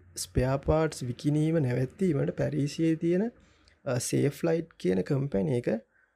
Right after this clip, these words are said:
බ්ලොක්චේන් තාක්ෂණය භාවිතා කරන්න සූදානමින් ඉන්නවා. ඇයි මේ එයාලයින් ස්පෙයා පාට්ස් මාකට් එක මෙච්චර වාසිදායක?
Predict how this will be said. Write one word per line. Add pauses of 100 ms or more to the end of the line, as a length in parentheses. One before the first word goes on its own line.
(500)
බ්ලොක්චේන් (160)
තාක්ෂණය
භාවිතා
කරන්න
සූදානමින්
ඉන්නවා. (3250)
ඇයි
මේ
එයාලයින්
ස්පෙයා
පාට්ස්
මාකට්
එක
මෙච්චර
වාසිදායක?